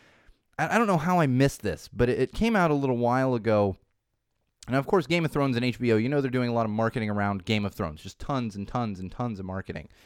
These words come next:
Uh, and one of the things they're doing is, is this hashtag for the throne campaign that they're doing. Uh, and it, it, it involves a bunch of stuff, uh, they're doing, which my wife's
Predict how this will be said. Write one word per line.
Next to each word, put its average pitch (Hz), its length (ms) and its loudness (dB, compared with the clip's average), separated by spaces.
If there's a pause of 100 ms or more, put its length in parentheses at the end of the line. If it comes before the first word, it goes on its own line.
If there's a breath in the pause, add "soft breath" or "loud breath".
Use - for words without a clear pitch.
(260 soft breath)
Uh, 101 220 0
and 117 100 -2
one 202 120 2
of 202 80 0
the - 40 -14
things 139 200 -2
they're 120 100 0
doing 113 400 0 (280 loud breath)
is, 107 220 -2
is 110 200 -2
this 107 240 -4
hashtag 135 500 -2
for 135 340 -2
the 110 120 -4
throne 127 680 0
campaign 107 500 -2
that 101 120 -4
they're 98 140 -4
doing. 95 400 -6 (360 loud breath)
Uh, 107 200 0
and 127 120 2
it, 139 260 -4
it, - 180 -10 (580)
it 208 80 2
involves 208 320 2
a 143 60 -4
bunch 131 200 0
of 117 60 -6
stuff, - 400 -4
uh, 95 240 -2
they're 104 160 -2
doing, 104 420 -4
which 104 260 -4 (1080 soft breath)
my 101 120 -4
wife's 104 340 -4